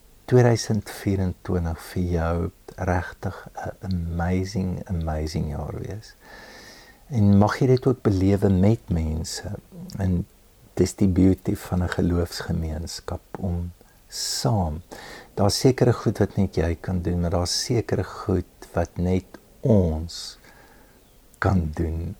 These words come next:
'n Hand, 'n voete, oor, 'n liggaam. En mag jy ook jou tribe, jou community, mag jy ook die gift van hulle ervaar. Geniet die vakansie en mag die jaar baie mooi wees.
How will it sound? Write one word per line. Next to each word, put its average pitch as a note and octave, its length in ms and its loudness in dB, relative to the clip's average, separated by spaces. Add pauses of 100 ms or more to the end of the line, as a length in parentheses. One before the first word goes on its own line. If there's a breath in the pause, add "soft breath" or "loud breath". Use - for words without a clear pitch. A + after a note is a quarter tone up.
(140)
'n - 60 -2
Hand, F2+ 420 2 (140)
'n - 60 -2
voete, - 720 -6 (100)
oor, F#2 500 0
'n E2+ 200 -2
liggaam. F2 460 -6
En E2+ 200 -2
mag F2 300 -4
jy G2+ 260 0
ook G2+ 360 0
jou E2 200 -2 (180)
tribe, F#2 480 2 (380)
jou - 220 -2
community, F#2 720 -2
mag E2+ 220 -4
jy - 100 -4
ook A2 180 2
die F2+ 200 -4
gift F2 260 -2
van - 260 -10
hulle F2 260 0
ervaar. - 800 -10 (1300 loud breath)
Geniet G#2 360 4
die B2 120 8
vakansie F#2+ 960 0
en E2+ 220 0
mag E2 240 -2
die F2 180 -2
jaar D#2 420 -2 (480)
baie D#2+ 300 -2
mooi - 280 -6
wees. - 480 -12